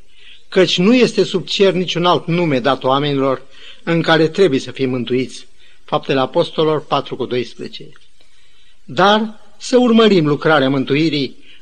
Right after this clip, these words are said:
în începuturile ei în viața noastră. Aș vrea să nu uităm că sentința de condamnare la moarte a Domnului nostru Iisus Hristos,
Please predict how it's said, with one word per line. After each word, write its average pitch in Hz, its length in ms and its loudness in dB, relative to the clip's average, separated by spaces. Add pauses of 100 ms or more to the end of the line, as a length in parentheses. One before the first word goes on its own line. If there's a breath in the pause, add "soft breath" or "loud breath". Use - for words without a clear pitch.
în 190 200 2
începuturile 180 760 2
ei 151 440 4
în 143 160 -2
viața 147 320 0
noastră. - 560 -4 (680 soft breath)
Aș 156 300 2
vrea 220 180 4
să 226 140 -4
nu 226 120 4
uităm 151 520 0 (720 soft breath)
că 151 260 0
sentința 190 760 2
de 196 160 2
condamnare 190 600 2
la 180 140 4
moarte 175 380 0
a 131 60 2
Domnului 143 400 0
nostru 165 260 -2
Iisus 180 280 -6
Hristos, 147 460 -6